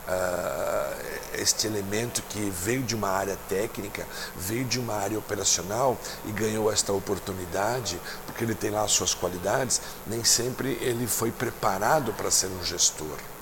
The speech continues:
E muitas vezes, quando também são preparados, não são preparados adequadamente.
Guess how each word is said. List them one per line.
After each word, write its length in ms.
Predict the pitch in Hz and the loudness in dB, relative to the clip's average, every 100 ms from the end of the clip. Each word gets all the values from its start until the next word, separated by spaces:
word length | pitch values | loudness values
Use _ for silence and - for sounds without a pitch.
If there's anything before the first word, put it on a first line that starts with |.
| - - - - - - | -12 -10 -8 -8 -4 2
E 80 | |
muitas 440 | 143 175 - 135 123 | 4 4 4 4 4
vezes, 260 | 120 90 | 4 4
quando 260 | - 110 104 | 4 2 0
também 380 | 104 104 104 104 | -2 -2 0 4
são 240 | - 98 | 4 2
preparados, 960 | 95 90 - 82 110 131 98 90 - - - - | -2 -4 -4 -2 0 0 0 -2 -2 -2 -6 -6
não 180 | 107 127 | -2 2
são 280 | - 117 123 | 4 4 2
preparados 600 | 120 107 104 117 117 123 | 0 0 2 2 0 -2
adequadamente. 1200 | 120 117 120 107 110 120 104 98 92 - - | -2 -4 -2 0 0 -2 -4 -6 -6 -6 -4